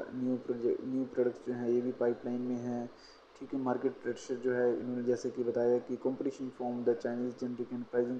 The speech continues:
pressure continues to be a concern। ये जो कंसर्न जो है ये आने वाले हो सकता है कि पाँच छः महीने तक और रहे, लेकिन उसके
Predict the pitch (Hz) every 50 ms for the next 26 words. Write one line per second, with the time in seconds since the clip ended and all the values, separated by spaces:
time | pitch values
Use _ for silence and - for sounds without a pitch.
0 | - - 120 120 - 127 - - 127 123 113 117 120 117 - - 120 117 120 120
1 | 117 - - 123 120 120 - - 131 131 131 131 131 131 - - - - - -
2 | - - - - - 139 143 139 139 135 131 127 127 - 139 127 127 127 120 123
3 | 123 123 123 123 123 127 123 120 123 120 117 120 120 123 120 120 120 117 - 117
4 | - - 117 117 117 117 - - 120 120 120 - - 127 120 120 120 110 - 113
5 | - 107 120 123 123 127 127 131 135 135 131 117 120 120 110 113 - -